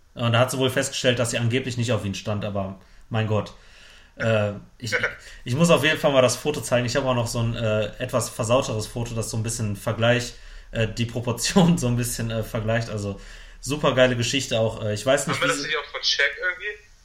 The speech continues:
Speaker 1: Ja, Shaq hatte ja auch so eine eins fünfzig Frau, ja, ja.
Speaker 2: <laughs> Ja, ja.
Speaker 1: Das stimmt. Aber,
Speaker 2: Ja.
Speaker 1: äh, wie gesagt, eine grandiose Story war auch so ein bisschen, äh, eine lustige Off-Court-Story, äh, in dieser Saison für mich. Wo er sich dann auch mit, mit ihren, äh, vierzehnjährigen Groupies irgendwie angelegt hat,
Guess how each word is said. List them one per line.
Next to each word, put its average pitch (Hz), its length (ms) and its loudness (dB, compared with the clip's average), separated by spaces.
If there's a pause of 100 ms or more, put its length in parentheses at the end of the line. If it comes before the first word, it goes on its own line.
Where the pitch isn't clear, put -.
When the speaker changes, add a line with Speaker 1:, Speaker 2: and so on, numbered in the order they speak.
(500)
Speaker 1:
Ja, 104 180 2
Shaq 156 240 2
hatte 175 180 4
ja 160 80 6
auch 175 100 6
so 165 120 0
eine 123 80 2
eins 113 200 0
fünfzig 117 360 -4
Frau, 92 260 -2
ja, 113 140 6
ja. 104 300 2 (160)
Speaker 2:
<laughs> - 20 -20 (380)
Ja, 127 60 6
ja. 135 180 6 (380)
Speaker 1:
Das 107 120 -2
stimmt. 101 400 -2 (340)
Aber, 123 180 10
Speaker 2:
Ja. 156 60 10
Speaker 1:
äh, 123 160 0
wie 123 180 0
gesagt, 143 280 8
eine 127 80 2
grandiose 143 440 6
Story 139 280 2
war 135 80 8
auch 131 160 8
so 123 120 0
ein 127 100 0
bisschen, 120 340 0
äh, 107 360 4 (600)
eine 113 320 2 (340)
lustige 127 380 2
Off-Court-Story, 113 760 2
äh, 101 360 2
in 101 100 -4
dieser 104 200 -2
Saison 98 280 -2
für - 140 -8
mich. 92 260 -8 (640)
Wo 120 100 6
er 123 60 8
sich 117 160 2
dann 123 120 4
auch 123 140 10
mit, 123 240 0
mit 117 240 2
ihren, 117 320 4
äh, 110 140 2
vierzehnjährigen 120 640 2
Groupies 131 360 -2
irgendwie 110 240 -2
angelegt 110 460 -2
hat, 123 240 -2